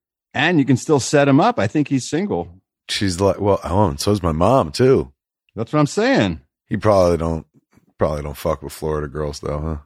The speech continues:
Speaker 1: Yeah, probably
Speaker 2: By
Speaker 1: not.
Speaker 2: way of Jersey,
Speaker 1: I'm sorry,
Speaker 2: though.
Speaker 1: seventy-three. He's seventy-three years old.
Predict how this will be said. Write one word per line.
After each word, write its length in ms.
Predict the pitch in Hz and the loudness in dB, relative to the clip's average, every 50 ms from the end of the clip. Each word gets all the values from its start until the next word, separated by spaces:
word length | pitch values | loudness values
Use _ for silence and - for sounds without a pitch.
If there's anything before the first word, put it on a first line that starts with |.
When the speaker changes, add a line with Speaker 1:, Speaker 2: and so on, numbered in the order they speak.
| _ _ _ _ _ _ _ _ _ _ _ - - | _ _ _ _ _ _ _ _ _ _ _ -10 -8
Speaker 1:
Yeah, 340 | - 71 71 76 73 71 69 - _ - | -6 -4 -4 -2 -4 -4 -6 -8 _ -8
probably 260 | 82 73 76 76 76 | -6 -4 -4 -4 -2
Speaker 2:
By 100 | 78 87 | -2 -2
Speaker 1:
not. 80 | 80 78 | 0 0
Speaker 2:
way 200 | 85 85 80 76 | 0 0 -2 -2
of 60 | 71 | -4
Jersey, 280 | 69 76 78 82 82 127 | -6 -6 -6 -4 -2 0
Speaker 1:
I'm 120 | 135 135 | 0 0
sorry, 180 | - 156 131 117 | 2 2 2 2
Speaker 2:
though. 60 | - - | 2 0
Speaker 1:
seventy-three. 580 | - 156 147 143 151 135 - - 120 92 80 | 0 0 2 2 0 0 -2 -4 -6 -6 -6
He's 160 | 82 95 - | -8 -10 -6
seventy-three 440 | - 123 104 104 98 87 - 85 78 | -4 -2 -2 -2 -2 -4 -6 -10 -10
years 220 | 76 71 71 - 67 | -10 -10 -12 -14 -18
old. 160 | 64 - | -20 -20